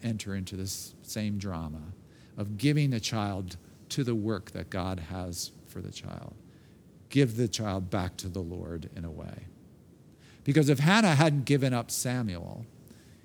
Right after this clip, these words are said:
he wouldn't have become prophet in the central arena. And the wickedness of the priesthood would have continued, and there would be no one to anoint the king and guide the tribes into a monarchy.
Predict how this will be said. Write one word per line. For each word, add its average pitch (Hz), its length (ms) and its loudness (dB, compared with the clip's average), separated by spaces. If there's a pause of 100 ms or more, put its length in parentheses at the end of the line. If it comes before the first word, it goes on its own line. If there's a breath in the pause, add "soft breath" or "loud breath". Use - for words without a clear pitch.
(140 loud breath)
he 190 160 6
wouldn't 185 240 10
have 143 120 8
become 131 420 4
prophet 120 580 2
in 107 120 -2
the 110 60 -2
central 113 600 -4
arena. 98 540 -6 (1040 soft breath)
And 131 120 2
the 135 60 4
wickedness 139 540 6
of 117 80 0
the 107 100 0
priesthood 120 800 -2 (420 loud breath)
would 117 120 2
have 104 120 0
continued, 101 680 -4
and 113 140 -4
there 120 120 0
would 120 200 0
be 120 120 0
no 139 300 4
one 131 260 2 (300 loud breath)
to 131 160 -4
anoint 120 440 -2
the 110 80 -6
king 85 480 -6 (380 loud breath)
and 113 180 -2
guide 110 360 0
the 104 80 -4
tribes 87 460 -6
into 95 240 -8
a 92 40 -8
monarchy. 87 640 -8